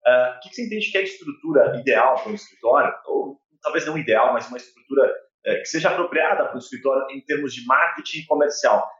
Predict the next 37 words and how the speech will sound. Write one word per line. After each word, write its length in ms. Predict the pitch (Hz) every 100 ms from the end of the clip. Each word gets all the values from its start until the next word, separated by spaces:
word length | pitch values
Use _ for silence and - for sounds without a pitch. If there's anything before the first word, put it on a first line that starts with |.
| _ _ _
E 80 | 131
o 40 |
que 100 | -
que 60 | -
você 100 | 208
entende 260 | 190 185
que 80 | 180
o 60 | 160
momento 420 | 151 156 - -
que 220 | - 143 -
começa 420 | 139 131 139 - 127
um, 80 | 165
né, 120 | 135
que 80 | -
termina 480 | 135 131 160 135 -
um 40 |
e 80 | -
começa 460 | - 165 151 - 143
o 180 | 131 120
outro? 140 | 107 - _ _ _
Eu 80 | 123
te 60 |
pergunto 320 | - 175 208 170
até 160 | 170
isso 140 | 165 196
pelo 120 | 180
seguinte, 280 | 151 139 -
porque 180 | 143 -
tem, 180 | 147 -
há 160 | - 165
muito, 580 | 202 220 208 185 262 -
há 140 | -
muita 180 | 165 175
negligência, 680 | 143 180 170 - - - -
inclusive, 280 | - 123 127
dos 100 | 120
advogados, 560 | - 104 101 117 123